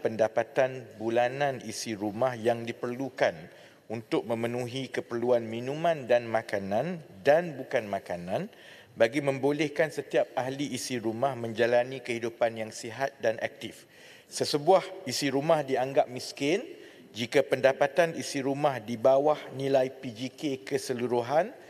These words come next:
manakala miskin tegak jika pendapatan di bawah P G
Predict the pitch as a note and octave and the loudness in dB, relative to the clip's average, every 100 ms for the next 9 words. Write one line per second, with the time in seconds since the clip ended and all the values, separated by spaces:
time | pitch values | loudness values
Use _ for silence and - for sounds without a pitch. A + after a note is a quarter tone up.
0 | - - - G#2 B2+ G#3+ A3 F#3 A#2 G2 | -20 -20 -2 2 2 4 6 6 4 -2
1 | A3+ - - - C3 D3 - G#3+ G3 F#3+ | -6 -14 -20 -8 -4 -4 2 4 4 0
2 | F#3 G#3+ C#3+ - - - - - G#2 B2 | 0 4 2 2 -10 -18 -20 -20 -12 -10
3 | A#2 D3+ D3+ C#3 C3+ - C3 C#3+ C3 B2 | -2 -2 0 2 2 2 0 2 0 0
4 | A#2+ A#2+ A#2+ B2 - - - G2+ | 0 2 4 0 -4 -16 -16 -10